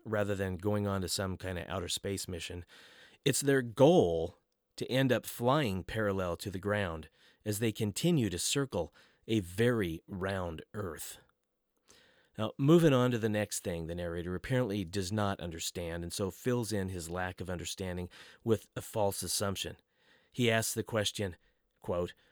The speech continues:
"Why don't satellite dishes track across the sky if satellites are orbiting us?" unquote. He says that's because there really is no such things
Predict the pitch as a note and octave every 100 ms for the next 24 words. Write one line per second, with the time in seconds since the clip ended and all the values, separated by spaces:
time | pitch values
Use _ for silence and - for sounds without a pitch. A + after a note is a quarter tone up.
0 | _ - F2+ G#2 C#3 C3+ B2 B2 - -
1 | A2 G#2 F#2+ F2 - F2 - F2+ F2 -
2 | - - A#2+ F2 - A2+ - G#2 F#2+ -
3 | A2 - - G#2 F2 E2 - _ _ A2
4 | - - A2 F#2+ E2 E2 - - G#2+ G#2
5 | - C3+ C3 G2 E2+ E2 E2 E2 - -
6 | _ F#2+ F2 - D#2+ - _ _ _ _
7 | - - - - E3 E3+ G#3 E3+ - C3+
8 | C3 D#3 - D3+ - G#2 F#2 - - _
9 | _ A#2+ A2+ A2+ D3 C3+ A2 F#2+ A2+ A#2
10 | B2+ B2 C3+ A2 - - D3 C#3+ F#2 D#2+
11 | D#2 -